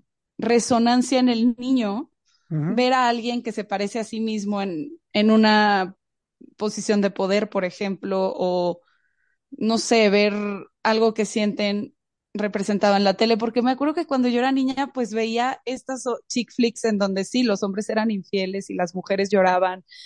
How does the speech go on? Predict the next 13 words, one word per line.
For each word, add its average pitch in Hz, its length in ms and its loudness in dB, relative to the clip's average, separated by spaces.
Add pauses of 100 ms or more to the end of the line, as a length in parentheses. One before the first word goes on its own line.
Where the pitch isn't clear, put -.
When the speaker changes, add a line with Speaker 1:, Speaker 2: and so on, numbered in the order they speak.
(180)
Speaker 1:
y 180 640 0
eran 196 280 0
sumisas, 196 500 -2
<laughs> - 20 -8
o 247 100 0
sea, 285 240 2 (420)
como 269 300 0
que 339 200 0
<laughs> - 480 0 (120)
Speaker 2:
Pues - 220 -2
sí. - 60 -12
Speaker 1:
cosas 190 280 4 (100)
así 285 500 -2